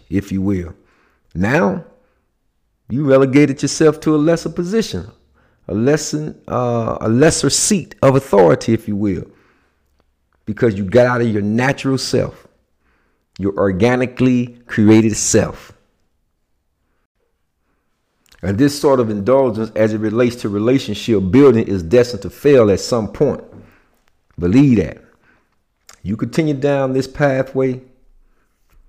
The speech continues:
this sort of indulgence as it relates to relationship building is destined to fail at some point. One cannot alter the spiritual format already ordained by God Most High.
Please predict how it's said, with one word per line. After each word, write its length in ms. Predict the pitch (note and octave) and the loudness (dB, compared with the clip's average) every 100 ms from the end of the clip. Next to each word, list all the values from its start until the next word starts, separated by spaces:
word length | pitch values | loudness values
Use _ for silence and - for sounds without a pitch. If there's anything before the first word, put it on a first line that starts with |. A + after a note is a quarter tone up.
| _ _ _ _ _ _ _ - | _ _ _ _ _ _ _ -6
this 240 | F#2 A#2+ | -4 -2
sort 200 | D3 C#3 | 0 0
of 80 | C#3+ | 2
indulgence 680 | D#3+ D3+ F3+ D3+ G2 G2 - | -2 2 4 4 2 -4 -10
as 240 | - F#2 F#2 | -6 -4 -2
it 80 | |
relates 360 | G#2+ A2 B2+ C#3 | -2 0 0 0
to 100 | - | -2
relationship 800 | D#3 F3 F3 F3 A2+ - G#2 F2+ | -2 0 -2 -4 -10 -6 -4 -2
building 400 | G2+ F#2 F#2 - _ | 0 0 -4 -10 _
is 180 | E2+ E2 | -8 -6
destined 520 | D2 G2+ A#2 - A#2+ | -2 2 2 0 -8
to 80 | - | -10
fail 500 | - - C#3 A2+ F#2+ | -10 2 4 6 4
at 140 | D2+ E2+ | 0 -6
some 400 | - A2 G#2+ A2 | -4 -4 -2 -4
point. 400 | - B2+ F#2 - - _ _ _ _ _ _ _ _ _ _ _ _ _ _ _ _ | -6 -4 -4 -6 -20 _ _ _ _ _ _ _ _ _ _ _ _ _ _ _ _
One 320 | G2 A#2 A#2+ | -2 0 0
cannot 500 | A#2+ B2+ B2 C3+ D3 | 0 0 0 0 0
alter 340 | - D3+ D3+ D3+ | 2 2 2 0
the 100 | C#3 | -2
spiritual 580 | - - F3 D3+ D3 C3+ | -4 4 6 6 4 -4
format 540 | - E3+ B2+ G#2+ - | 2 2 4 4 2
already 460 | G2+ A#2 A#2+ B2 A#2+ | 2 2 2 2 2
ordained 520 | G#2+ B2 C3 A#2+ G#2 | 2 2 2 0 0
by 240 | G2+ G2 - - _ - | -2 -4 -10 -20 _ 0
God 300 | G#2+ A2 G#2+ | 4 4 4
Most 240 | A2 G2+ | 2 0
High. 300 | - A2+ D#2 | -2 -4 -4